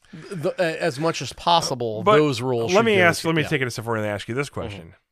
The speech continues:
Speaker 2: If the answer to this question ends up being, "Well,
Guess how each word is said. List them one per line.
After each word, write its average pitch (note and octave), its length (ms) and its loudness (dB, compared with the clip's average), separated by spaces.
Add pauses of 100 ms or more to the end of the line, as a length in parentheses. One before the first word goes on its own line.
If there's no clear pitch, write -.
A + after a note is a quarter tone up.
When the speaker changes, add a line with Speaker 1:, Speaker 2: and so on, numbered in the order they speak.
(340)
Speaker 2:
If D#3 200 -4
the C#3+ 200 -2
answer C#3+ 540 0
to A2+ 140 -8
this A2 180 -4
question C3 460 -2
ends A2 200 -6
up G2+ 200 -4
being, G2 460 -8 (340)
"Well, G#2+ 400 -2